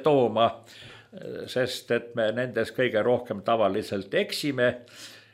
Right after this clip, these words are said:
ja neid süsteeme ka kõige rohkem alati kasutatakse. Jaga ja valitse, killusta kõik omavahel kaklema ja siis on sul lihtne seda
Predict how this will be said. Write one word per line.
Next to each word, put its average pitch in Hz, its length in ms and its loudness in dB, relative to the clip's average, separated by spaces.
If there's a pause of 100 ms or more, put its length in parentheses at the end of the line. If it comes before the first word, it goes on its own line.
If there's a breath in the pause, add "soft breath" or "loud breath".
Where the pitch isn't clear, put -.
(120 loud breath)
ja 98 120 -4
neid 107 380 -2
süsteeme 131 680 0
ka 113 160 2
kõige 110 300 2
rohkem 110 400 2
alati 90 400 0
kasutatakse. 85 1000 -4
Jaga 175 340 6
ja 98 180 2
valitse, 180 640 2 (1040 loud breath)
killusta 170 600 4
kõik 147 280 2
omavahel 123 560 4
kaklema 139 560 0
ja 127 160 4
siis 117 320 -2
on 113 160 0
sul 113 240 -4
lihtne 113 360 -4
seda 95 380 2